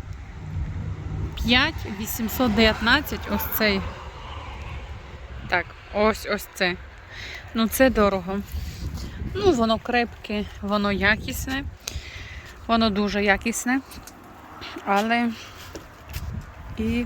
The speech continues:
дороге. Так, подивилися ми це все. Будемо зложуватися.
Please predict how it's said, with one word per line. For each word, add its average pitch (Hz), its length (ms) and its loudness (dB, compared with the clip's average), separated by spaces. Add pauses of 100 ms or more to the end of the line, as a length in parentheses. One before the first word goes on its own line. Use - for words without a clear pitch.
дороге. 196 420 0 (4000)
Так, 214 200 0 (960)
подивилися 320 720 6
ми 294 200 4
це 277 200 4
все. 370 440 6 (1080)
Будемо 269 300 4
зложуватися. 220 760 2